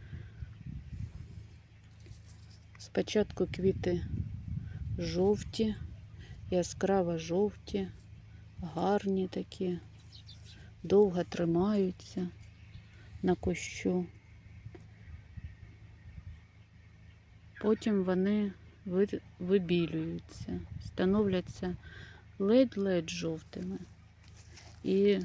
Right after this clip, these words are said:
воно так здалеку дуже красиво, що це все світлі квіточки,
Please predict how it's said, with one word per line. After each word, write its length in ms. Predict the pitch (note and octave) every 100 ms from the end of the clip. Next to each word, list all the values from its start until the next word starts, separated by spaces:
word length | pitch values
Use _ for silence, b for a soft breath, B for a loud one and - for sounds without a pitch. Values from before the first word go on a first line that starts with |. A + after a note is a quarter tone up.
| F3 B B -
воно 280 | G#3 G3+ G3+
так 340 | - F#3+ - - B B B B B B -
здалеку 580 | F3+ F3 G#3+ G3 - F3
дуже 320 | F#3+ F#3 F3+
красиво, 800 | - F#3+ - - E3 D#3 E3 F3 - -
що 600 | - - - E3+ E2+ - - - -
це 200 | - F#3+
все 460 | E3+ - F#3+ F3+ E3+ - - B B B
світлі 560 | - - G3 A3 - E3+
квіточки, 760 | - E3 D#3+ E3 - - F3